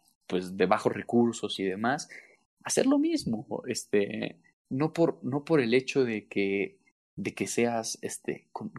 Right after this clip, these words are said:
que tengas más, este, más ingresos económicos o menos ingresos económicos, eres, este, mejor o peor, o, o no sé, o sea, quitarse esa idea de la cabeza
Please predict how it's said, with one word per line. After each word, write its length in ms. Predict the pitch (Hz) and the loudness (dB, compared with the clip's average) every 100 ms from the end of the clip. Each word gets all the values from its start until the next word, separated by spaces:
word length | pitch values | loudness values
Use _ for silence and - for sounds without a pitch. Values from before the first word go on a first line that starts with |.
| - | -2
que 100 | - | 0
tengas 360 | 110 120 120 | 2 2 2
más, 340 | 117 113 113 - | 2 2 2 -2
este, 420 | 104 - - 95 98 | -4 -4 -4 -4 -2
más 200 | 107 - | -2 0
ingresos 360 | 101 113 110 | 0 0 -2
económicos 600 | 110 98 101 101 98 95 | -2 -2 0 -2 0 0
o 60 | 101 | 0
menos 260 | 104 110 | 0 -2
ingresos 400 | 107 104 104 107 | -2 0 0 -2
económicos, 680 | - - 104 110 - 143 147 - - - | -4 -4 -2 -2 2 2 2 -14 -20 0
eres, 520 | 98 101 95 185 - | 2 6 4 2 -6
este, 640 | - - - 101 - - - - _ _ - | -6 -6 -4 -6 -6 -10 -12 -20 _ _ -4
mejor 400 | 104 98 113 120 | 2 4 4 2
o 100 | 117 | 4
peor, 680 | 95 95 135 151 151 151 - | 2 2 2 4 4 2 -4
o, 260 | 101 92 - | -6 -6 -8
o 120 | 107 | -12
no 100 | 117 | -10
sé, 80 | 135 127 | -8 -6
o 60 | |
sea, 200 | 123 - _ | -4 -6 _
quitarse 460 | - 117 160 175 - | -12 -4 -4 -2 0
esa 180 | 190 156 | 2 2
idea 380 | 131 135 139 143 | 4 6 6 4
de 100 | 123 | 0
la 120 | - | -2
cabeza 500 | - 101 107 - 98 | -8 -6 -4 -6 -8